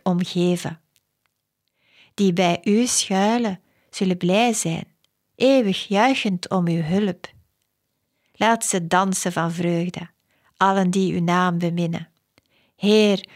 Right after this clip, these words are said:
voor de rechtvaardige is uw zegen. Als een schild omgeeft gij hen met uw liefde. We willen bidden in verbondenheid, Heer Jezus,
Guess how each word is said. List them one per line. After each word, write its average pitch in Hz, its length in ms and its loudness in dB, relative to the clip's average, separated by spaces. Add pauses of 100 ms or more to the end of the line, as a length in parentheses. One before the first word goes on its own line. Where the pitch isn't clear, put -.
voor 233 240 0
de 226 100 2
rechtvaardige 220 1000 0 (300)
is - 300 -2
uw 233 260 2
zegen. 196 600 -2 (360)
Als 214 220 0
een 196 120 0
schild - 760 -2 (600)
omgeeft 190 580 -2
gij 196 200 0
hen 190 340 0 (240)
met 190 300 -4
uw 180 160 -2
liefde. 170 560 -4 (3750)
We 214 140 0
willen 208 320 2
bidden 196 460 -2 (600)
in 190 220 0
verbondenheid, 190 1000 0
Heer 180 220 0
Jezus, 175 580 -2